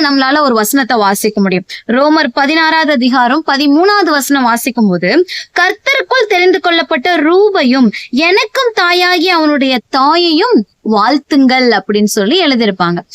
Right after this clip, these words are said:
அப்போ இங்க நம்ம கவனிக்க வேண்டிய ஒரு வார்த்தை ரூபை. இந்த ரூப் யாருன்னு சொல்லி பார்க்கும்போது, மார்க் பதினைந்தாவது அதிகாரம் இருபத்தி ஓராவது வசனத்துல வாசிக்கும் போது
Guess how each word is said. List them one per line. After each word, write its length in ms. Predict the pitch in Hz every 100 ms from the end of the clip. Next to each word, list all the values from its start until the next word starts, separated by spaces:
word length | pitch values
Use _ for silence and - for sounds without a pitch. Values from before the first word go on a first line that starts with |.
| - -
அப்போ 220 | 427 427
இங்க 580 | 349 339 523 508 277 262
நம்ம 220 | 294 220
கவனிக்க 480 | 202 214 311 427 427
வேண்டிய 300 | 349 330 359
ஒரு 180 | 269 226
வார்த்தை 440 | 196 214 208 277 233 185
ரூபை. 440 | 208 226 240 196 - _ -
இந்த 300 | 339 359 339
ரூப் 420 | 403 554 571 392
யாருன்னு 600 | 294 277 359 427 427 440
சொல்லி 280 | 320 285 294
பார்க்கும்போது, 760 | 247 226 247 220 196 196 453
மார்க் 420 | 359 349 403 339 269
பதினைந்தாவது 600 | 277 311 339 311 277 233
அதிகாரம் 500 | 214 226 202 214 381
இருபத்தி 540 | 311 370 415 427 339
ஓராவது 400 | 294 370 453 381
வசனத்துல 500 | 311 262 294 254 277
வாசிக்கும் 460 | 220 208 - 214 196
போது 360 | 180 196 349